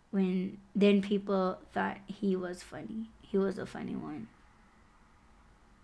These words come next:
Are you talking, like, them taking the credit for what you said? And then they say it in a sarcastic way and everybody's like, "Ha, ha, ha," you know?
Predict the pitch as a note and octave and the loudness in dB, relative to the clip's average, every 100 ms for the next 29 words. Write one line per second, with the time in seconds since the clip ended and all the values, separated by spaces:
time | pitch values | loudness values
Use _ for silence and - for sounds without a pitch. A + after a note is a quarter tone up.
0 | _ _ _ - - - - - - - | _ _ _ -20 -20 -20 -20 -20 -18 -2
1 | G#3 B3 B3+ C#4+ D4 D#4+ D4 C4 A3 G3 | 6 8 12 12 12 10 10 8 6 4
2 | G#3 A#3+ A3+ A#3+ A#3+ A#3 G3 G3 G3 G3+ | 6 8 6 2 4 4 4 6 8 8
3 | C#4 F4 - - - C#4 C#4 C#4+ C#4+ C#4 | 8 6 0 -6 6 8 8 4 -2 2
4 | C#4+ C#4+ D4 - - A3 G#3+ G#3+ G#3+ G#3+ | 4 4 2 -2 0 4 6 6 6 4
5 | G#3+ G#3 G#3+ - - - - - - - | 4 2 0 -6 -20 -20 -20 -20 -6 8
6 | A3 A3 A#3 A3 A3 G#3+ G#3 G3+ G#3 G#3 | 8 10 10 12 12 10 8 8 6 8
7 | G#3+ G#3 G#3+ G#3 G#3 G#3 G#3 G#3 G#3 G#3 | 6 8 4 6 8 8 8 8 6 6
8 | G#3 G#3 G#3+ C#4 G#4+ A#4+ G#4 F#4 F#4 E4+ | 6 6 2 2 2 4 8 8 8 6
9 | D4 E4+ A#3+ D#3+ - - A#3+ B3 B3 C4 | 4 4 4 2 -4 0 4 8 8 8